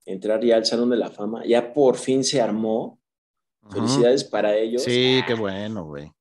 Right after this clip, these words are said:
Speaker 1: Y, pero, no manches, vi que entró Eminem. ¿Qué onda ahí, güey?
Speaker 2: Puta, pues sí, el que más votos tuvo y que ya será nombrado ahí miembro estelar, o bueno, la banda,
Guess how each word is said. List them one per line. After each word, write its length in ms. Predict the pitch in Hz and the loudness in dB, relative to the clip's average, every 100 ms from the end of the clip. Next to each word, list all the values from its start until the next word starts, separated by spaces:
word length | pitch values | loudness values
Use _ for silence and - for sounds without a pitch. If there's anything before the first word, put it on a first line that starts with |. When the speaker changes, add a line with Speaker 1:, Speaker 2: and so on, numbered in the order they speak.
| _ _ | _ _
Speaker 1:
Y, 220 | 123 120 117 | -4 -2 -2
pero, 500 | 117 135 147 143 147 | 2 4 6 6 4
no 100 | 170 | 2
manches, 440 | 196 202 202 185 | -2 -2 -4 -8
vi 120 | 202 214 | -10 -6
que 100 | 220 | -6
entró 1080 | 220 180 185 185 190 190 170 127 117 104 - | -2 -2 0 0 0 0 0 0 0 -4 -6
Eminem. 720 | 131 160 175 104 95 90 - | -4 -4 -2 -4 -4 -8 -14
¿Qué 100 | - | -2
onda 200 | 131 165 | 0 2
ahí, 340 | 151 135 131 139 | 4 4 2 -2
güey? 200 | - - _ _ _ _ _ _ | -6 -10 _ _ _ _ _ _
Speaker 2:
Puta, 380 | 113 123 131 107 | -6 -4 -2 -4
pues 160 | 110 - | -2 0
sí, 500 | 143 147 151 151 - _ | 2 4 4 0 -6 _
el 160 | 123 127 | -6 -2
que 140 | 147 | 0
más 300 | 156 202 185 | 2 4 2
votos 360 | 160 185 175 - | 2 0 -2 0
tuvo 540 | 151 156 165 202 339 _ _ _ _ _ _ | 0 0 0 -2 -6 _ _ _ _ _ _
y 80 | 85 | -20
que 200 | - 87 | -16 -12
ya 400 | 92 101 104 90 - | -6 -4 -4 -6 -12
será 340 | - 101 104 | -10 -6 -4
nombrado 600 | 110 104 107 110 110 104 | -2 -2 0 0 0 -2
ahí 640 | 95 95 98 98 95 90 92 _ _ _ _ | -2 -4 -4 -4 -4 -8 -12 _ _ _ _
miembro 260 | 98 110 110 | -10 -6 -6
estelar, 440 | - 104 95 110 | -6 -6 -4 -2
o 40 | 107 | -2
bueno, 180 | 104 90 | -4 -4
la 160 | 85 | -4
banda, 480 | 90 110 113 131 156 | -4 -4 -2 -4 -4